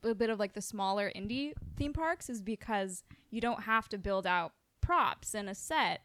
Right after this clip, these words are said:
is you can just put someone in a headset, um, and then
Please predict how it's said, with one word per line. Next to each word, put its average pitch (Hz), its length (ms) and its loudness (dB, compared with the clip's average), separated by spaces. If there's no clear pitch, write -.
is 196 200 -8
you 202 100 -8
can 208 220 -10
just 196 300 -8
put 202 180 -8
someone 190 340 -4
in 160 100 -6
a 190 40 -8
headset, 190 600 0
um, 175 440 -2
and 214 160 -6
then 196 220 -6